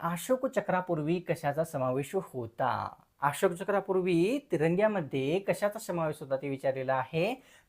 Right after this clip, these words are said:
तर विळा, गुलाब, चरखा किंवा सिंहाचे चिन्ह. ऑप्शन क्रमांक या ठिकाणी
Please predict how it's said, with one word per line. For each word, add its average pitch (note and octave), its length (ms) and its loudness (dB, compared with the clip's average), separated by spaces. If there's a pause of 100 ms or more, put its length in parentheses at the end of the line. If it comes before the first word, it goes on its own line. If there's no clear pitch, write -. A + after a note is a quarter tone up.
तर C#3+ 460 10
विळा, D3 680 8
गुलाब, C3+ 500 6 (280)
चरखा F#3 440 4
किंवा F3 300 0
सिंहाचे D3+ 580 0
चिन्ह. A#2+ 360 -6 (300)
ऑप्शन F#3 360 2
क्रमांक A#3 380 2
या A3 60 2
ठिकाणी G#3 300 0